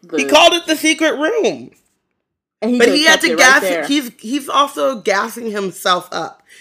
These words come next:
Speaker 2: He's talking to himself, but he's also like, "I'm still
Speaker 1: And
Speaker 2: smarter
Speaker 1: I'm
Speaker 2: than this
Speaker 1: asking
Speaker 2: kid."
Speaker 1: why. Why?
Speaker 2: Because he's been beaten by this child numerous times, and it looks like he's on the verge of, you know,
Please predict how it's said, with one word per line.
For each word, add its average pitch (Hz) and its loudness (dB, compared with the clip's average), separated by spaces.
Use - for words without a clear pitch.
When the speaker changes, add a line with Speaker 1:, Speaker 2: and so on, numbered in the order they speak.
Speaker 2:
He's - -10
talking 233 0
to 269 -6
himself, 247 -6
but 196 -6
he's 202 -6
also 196 -6
like, 170 -6
"I'm 175 -6
still 196 -8
Speaker 1:
And 180 -2
Speaker 2:
smarter - 0
Speaker 1:
I'm 202 -2
Speaker 2:
than 175 -2
this 160 -6
Speaker 1:
asking - -6
Speaker 2:
kid." 180 0
Speaker 1:
why. 175 -6
Why? - -8
Speaker 2:
Because 208 0
he's 196 -10
been 196 -2
beaten 196 -8
by 190 2
this 170 -6
child 175 -4
numerous 180 -4
times, 170 -4
and 160 -4
it 165 -4
looks 180 -6
like 160 -2
he's 170 -6
on 165 -4
the 160 -10
verge 165 -10
of, 165 0
you 175 -4
know, 156 -2